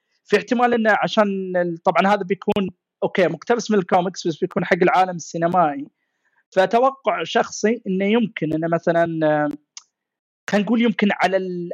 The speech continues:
على أواخر المسلسل أو حاجة، ب-، مع الأحداث اللي قاعدة تصير، يمكن إنه في الأخير يقرر اللي هو الواتشر إنه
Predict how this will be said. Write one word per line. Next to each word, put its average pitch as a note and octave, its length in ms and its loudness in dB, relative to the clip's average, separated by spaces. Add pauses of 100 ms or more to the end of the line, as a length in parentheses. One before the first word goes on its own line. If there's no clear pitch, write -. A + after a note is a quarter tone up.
على E3+ 160 0
أواخر G#3 420 0
المسلسل F3 840 0
أو C#3+ 160 0
حاجة، E3+ 680 0 (680)
ب-، F3 480 -4
مع F#3 160 4
الأحداث B3 460 -2
اللي A#3 120 -2
قاعدة G#3+ 280 2
تصير، A#3 520 -2 (160)
يمكن F#3+ 360 0
إنه G#3 180 2
في F#3 80 -4
الأخير A3 360 2
يقرر G3 600 0
اللي D#3+ 140 -2
هو D#3 100 -6
الواتشر G#3+ 600 0 (200)
إنه E3 720 0